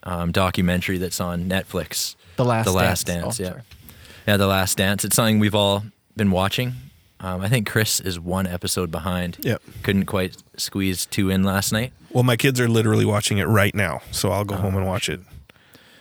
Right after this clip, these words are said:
Speaker 1: yeah.
Speaker 3: tonight.
Speaker 1: But anyways, it sparked
Speaker 3: No spoilers.
Speaker 1: <laughs> Yeah, no promises. Um, but it sparked some conversation, um, as I'm sure it has with many sports fans. But,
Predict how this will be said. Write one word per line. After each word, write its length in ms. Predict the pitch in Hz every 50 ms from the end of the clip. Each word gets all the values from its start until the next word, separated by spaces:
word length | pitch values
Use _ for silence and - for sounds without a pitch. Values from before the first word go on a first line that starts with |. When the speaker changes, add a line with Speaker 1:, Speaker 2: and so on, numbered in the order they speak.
| _ _ _
Speaker 1:
yeah. 180 | - 90 87 82 90 -
Speaker 3:
tonight. 240 | - - 110 80 - - - - - - - - - -
Speaker 1:
But 240 | - 107 101 85 - -
anyways, 340 | 107 113 110 110 110 101
it 120 | 107 110 -
sparked 480 | - - 113 110 110 - - - -
Speaker 3:
No 100 | 117 113
spoilers. 400 | 107 - - 101 90 80 - - - - - - -
Speaker 1:
<laughs> 160 | - - - - - - - - 147 127 117 - - _ - - - - - _ -
Yeah, 200 | - 92 110 113
no 140 | 95 101 107
promises. 560 | - - 98 92 92 95 - 107 104 - - - _ _ _ _ _ - - - - 123 104
Um, 340 | 104 101 98 90 90 95 - -
but 100 | 110 104
it 120 | 101 90
sparked 280 | - - 113 107 - -
some 140 | 110 98
conversation, 800 | - - 113 104 98 98 - - 101 95 90 - - 98 92 98 95 - _ _ _ _ _ - _ - - -
um, 200 | 95 92 90 87
as 200 | 107 113 117 107
I'm 80 | 110 107
sure 180 | 101 - 113 104
it 60 | 98
has 200 | 101 101 98 95 101
with 120 | 95 -
many 340 | 98 95 95 98 92 95 107 -
sports 360 | - - - 98 95 90 -
fans. 320 | - 95 92 90 90 -
But, 200 | - - 92 87